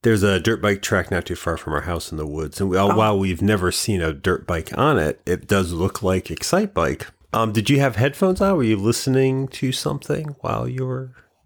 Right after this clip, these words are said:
Speaker 1: walking by
Speaker 2: Uh,
Speaker 1: yourself?
Speaker 2: yeah, I just had my, uh, my iPa-, iPod on,
Speaker 1: You
Speaker 2: uh,
Speaker 1: brought an iPad? iPod.
Speaker 2: on random.
Speaker 1: Oh, okay, so it wasn't
Speaker 2: iPod.
Speaker 1: like you didn't
Speaker 2: Actually,
Speaker 1: have a
Speaker 2: my
Speaker 1: playlist,
Speaker 2: phone.
Speaker 1: like you didn't time it so that there were certain songs on your iPhone.
Speaker 2: Yeah, no, I didn't.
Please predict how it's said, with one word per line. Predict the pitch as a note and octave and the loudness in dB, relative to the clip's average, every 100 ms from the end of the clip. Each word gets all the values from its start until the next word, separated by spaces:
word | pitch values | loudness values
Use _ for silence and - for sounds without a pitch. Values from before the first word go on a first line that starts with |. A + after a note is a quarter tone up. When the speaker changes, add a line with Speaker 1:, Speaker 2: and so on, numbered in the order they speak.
| _ _ | _ _
Speaker 1:
walking | C3 A#2+ - C#3 B2+ | 2 2 2 2 4
by | B2+ | 4
Speaker 2:
Uh, | - | 4
Speaker 1:
yourself? | - C4 | 4 2
Speaker 2:
yeah, | |
I | G#3 | 2
just | G#3+ - | 0 2
had | F3+ D3+ | 0 2
my, | C#3+ C#3 A#2+ | 2 4 4
uh, | A2+ A2 A2 | 2 0 -2
my | A2+ A2 A2 F#2+ | -2 0 2 0
iPa-, | - A2 - - - | -2 -4 -6 -10 -4
iPod | A2 A2 - G#2+ G#2 G#2 | -2 -2 0 2 2 2
on, | G#2+ G#2 G#2+ | 0 0 0
Speaker 1:
You | G#2 | 0
Speaker 2:
uh, | |
Speaker 1:
brought | G#2 F#2 | 2 4
an | F#2 | 4
iPad? | F2+ F#2+ - A#2+ C3 D3 - _ _ _ _ _ F#2 | 2 -2 -2 0 0 -4 -10 _ _ _ _ _ 0
iPod. | F#2 | 2
Speaker 2:
on | A2+ F#2 G#2+ | 2 2 0
random. | A2 A#2 A#2+ A2+ A#2 _ _ - - - | 0 0 0 -4 -8 _ _ -20 -20 -4
Speaker 1:
Oh, | - A2+ | 0 2
okay, | G#2 G2 | 0 0
so | B2+ | 2
it | B2+ | 4
wasn't | A#2 A2 | 4 4
Speaker 2:
iPod. | |
Speaker 1:
like | B2 | 4
you | |
didn't | B2+ C#3+ | 4 4
Speaker 2:
Actually, | A#2+ C3 C3+ A2+ | 2 2 0 2
Speaker 1:
have | |
a | G2 | 2
Speaker 2:
my | |
Speaker 1:
playlist, | F2+ - - | 2 -2 -4
Speaker 2:
phone. | F#2 | -4
Speaker 1:
like | E2+ G2+ | -2 -4
you | |
didn't | F2+ D#2+ - | -4 -4 -8
time | - G2 F2 | -4 -2 -2
it | E2 - | -4 -6
so | F2+ | -6
that | D#2 | -6
there | - | -6
were | D2 | -8
certain | - - - D#2+ | -6 -6 -6 -8
songs | - D#2 D2 D2+ - - | -6 -6 -6 -10 -16 -16
on | D#2+ | -12
your | D#2 | -10
iPhone. | D2+ D#2 - D2 C#2 | -10 -10 -10 -10 0
Speaker 2:
Yeah, | C3 A#2 | 2 2
no, | G#2 A#2 | 0 -2
I | A2 | 0
didn't. | A#2 A2 - | -2 -4 -10